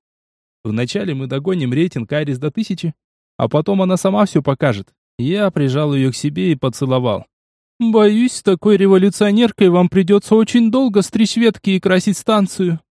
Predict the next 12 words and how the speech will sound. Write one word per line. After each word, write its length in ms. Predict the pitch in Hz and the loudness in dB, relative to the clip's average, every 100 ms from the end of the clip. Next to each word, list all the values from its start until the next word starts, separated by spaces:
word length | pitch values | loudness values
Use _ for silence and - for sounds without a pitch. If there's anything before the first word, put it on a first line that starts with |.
| _ | _
вздохнула 560 | 117 101 135 156 143 127 | -6 -2 -4 -2 -2 -2
бригадирша. 800 | 135 131 143 127 110 - 98 _ _ _ _ - | -4 -2 -2 -2 -8 -10 -16 _ _ _ _ -8
«Красить 440 | 110 131 - 107 | -2 -2 -2 -8
станцию? 680 | - 110 143 175 214 147 92 _ _ | -6 -2 -2 0 0 0 -2 _ _
Снаружи?» 640 | - 123 127 190 220 196 113 _ _ - | -8 -2 2 4 2 0 -6 _ _ -4
возбудился 640 | 117 117 147 151 160 160 | -2 0 -2 -2 -4 -4
я 160 | 180 190 | -4 -4
от 100 | - | -6
перспективы 640 | 117 - 147 - 202 147 | -10 -8 -10 -8 -6 -4
выйти 260 | 123 170 117 | -4 -6 -8
в 80 | |
космос. 460 | - 151 - 135 | -6 -8 -6 -12